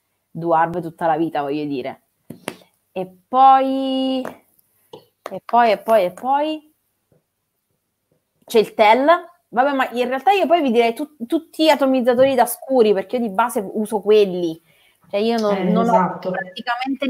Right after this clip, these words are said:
Speaker 1: n-, nessun chiaro. Io ho provato ad utilizzare anche il Virginia, magari, eh,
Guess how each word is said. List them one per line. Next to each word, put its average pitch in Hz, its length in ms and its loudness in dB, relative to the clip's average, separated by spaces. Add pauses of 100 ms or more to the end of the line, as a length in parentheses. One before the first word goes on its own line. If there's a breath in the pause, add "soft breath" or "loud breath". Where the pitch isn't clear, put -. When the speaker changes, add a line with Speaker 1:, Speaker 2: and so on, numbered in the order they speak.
(120)
Speaker 1:
n-, 226 360 -2
nessun 254 520 0
chiaro. 190 800 0 (480)
Io 277 120 6
ho 269 80 -6
provato 202 500 0
ad 208 80 -2
utilizzare 190 640 0
anche 190 240 -2
il 190 100 -4
Virginia, 196 960 -4
magari, 180 680 -2
eh, 170 80 -12